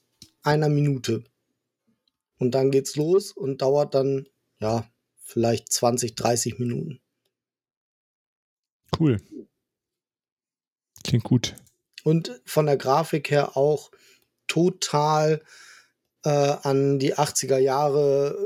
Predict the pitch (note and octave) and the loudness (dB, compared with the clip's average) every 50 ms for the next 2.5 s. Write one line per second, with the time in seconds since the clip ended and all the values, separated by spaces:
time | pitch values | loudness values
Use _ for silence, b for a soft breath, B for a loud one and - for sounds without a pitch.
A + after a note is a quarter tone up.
0 | A3 - E3 C#3 C3+ C3+ C3+ C3 - - - C#3 D3 D3 C#3+ C#3+ C#3 - - C#3 | -4 -2 0 2 2 2 0 -2 -8 -4 -2 0 2 2 0 -2 -4 -4 -2 0
1 | C#3+ C#3+ D3 D3 D3 C#3+ D#3 F#3+ A4 - - C3 C3+ D3 D#3 D#3 D3 C#3+ C3 B2+ | 2 2 2 2 2 2 2 0 -2 -2 -2 0 2 2 2 2 0 -2 0 0
2 | C#3+ D#3 D3+ C3+ - - - - - - | -2 -2 -2 -4 -6 -10 -12 -14 -18 -20